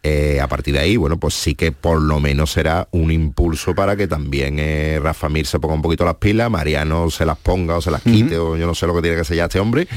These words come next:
Speaker 1: y que haya, bueno, un, al-, una posibilidad de que en la
Speaker 2: Ujú.
Speaker 1: segunda parte, si el partido no está bien, pues que alguien cambie cosas y, y te, y te dé otras cositas adelante.
Speaker 2: Mira, ahora que hablas de Mariano,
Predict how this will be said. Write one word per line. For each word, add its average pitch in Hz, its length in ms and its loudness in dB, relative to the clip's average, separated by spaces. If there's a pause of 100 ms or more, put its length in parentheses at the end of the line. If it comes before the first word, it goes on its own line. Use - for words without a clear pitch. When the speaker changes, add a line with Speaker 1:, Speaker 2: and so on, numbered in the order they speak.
(420)
Speaker 1:
y 87 160 0
que 71 580 -2
haya, 64 280 -4
bueno, 67 320 -4 (100)
un, 73 300 -2
al-, 76 320 0
una 82 240 0
posibilidad 76 580 -2
de 76 100 0
que 92 340 0
en 76 120 -4
la 90 80 6
Speaker 2:
Ujú. 113 80 6
Speaker 1:
segunda 71 240 -2
parte, 80 220 -6
si - 80 -4
el - 80 -10
partido - 320 -10
no 67 80 -6
está 67 160 -8
bien, 71 200 -4
pues 107 140 -2
que - 140 -8
alguien 69 300 -4
cambie 76 520 -2
cosas 110 420 0
y, 80 380 -2
y 69 180 -6
te, 60 120 -10
y 64 240 -6
te 65 160 -4
dé 65 120 -2
otras 71 220 -2
cositas - 440 -4
adelante. 117 420 -4
Speaker 2:
Mira, 143 260 4
ahora 165 160 0
que 208 220 -2
hablas 180 260 -4
de 127 560 0
Mariano, 95 480 -4